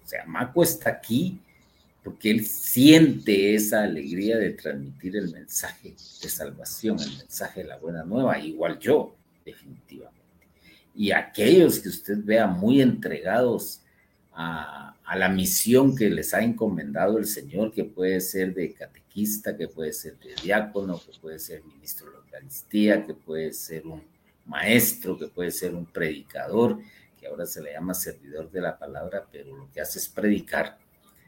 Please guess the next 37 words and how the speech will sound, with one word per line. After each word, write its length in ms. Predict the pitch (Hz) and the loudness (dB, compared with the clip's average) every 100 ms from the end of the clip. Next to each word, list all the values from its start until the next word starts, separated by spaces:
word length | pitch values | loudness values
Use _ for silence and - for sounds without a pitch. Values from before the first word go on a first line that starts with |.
| _ _ _ _ | _ _ _ _
entonces, 300 | - 143 147 | -2 4 4
en 120 | 135 131 | 6 6
ese 220 | 139 165 | 6 4
sentido, 840 | - 131 107 107 139 107 85 85 _ _ _ _ _ _ - | 4 2 2 4 6 6 4 -2 _ _ _ _ _ _ -8
cada 420 | 143 175 156 139 | -2 0 0 0
una 400 | 127 165 151 110 | 2 2 2 0
de 120 | 101 | 0
estas 300 | 107 107 - | -2 -4 -8
personas, 920 | - 95 - 107 110 123 110 - - _ _ _ _ | -10 -14 -10 -6 -2 -2 -4 -6 -10 _ _ _ _
independientemente 1200 | 120 123 131 147 127 156 160 160 147 151 147 143 127 | 0 2 4 4 6 4 6 8 8 8 4 4 4
de 120 | 107 | 4
algunos 420 | 101 120 131 127 | 2 2 0 0
que 100 | - | -2
adquieren 480 | 90 - 113 113 107 | -6 -2 0 2 0
fama, 380 | 117 104 - 65 | 0 -2 -2 -12
¿verdad? 240 | 80 101 104 | -6 -4 -4
Porque 220 | 92 92 | -8 -10
de 80 | 87 | -8
todo 240 | - 92 90 | -4 -2 -2
<laughs> 60 | 113 | -4
en 160 | 90 | -6
la 120 | 73 | -6
viña 260 | 90 101 95 | -4 -2 -2
del 100 | 80 | -4
Señor, 420 | - - 90 101 _ _ _ _ _ - | -8 -10 -10 -10 _ _ _ _ _ 4
pero 500 | 120 139 - - - - | 8 10 8 2 -10 -4
independientemente 1160 | 104 92 - 90 90 110 107 123 120 113 110 | -2 -2 -6 -6 -4 -4 -2 -2 0 -2 -2
de 120 | 110 110 | -2 -2
eso, 220 | 110 113 | -2 -4
lo 140 | 104 | -6
que 60 | - | -10
se 220 | - - | -10 -4
hace 300 | 82 - 107 | -4 -4 -2
es 220 | 104 - - | -2 -2 -2
transmitir 880 | 104 90 82 76 - _ 101 107 107 | 0 0 -2 -8 -20 _ -4 -2 -4
con 200 | 117 95 | -8 -6
alegría 720 | 78 69 76 117 196 135 | -10 -12 -6 -2 -2 -4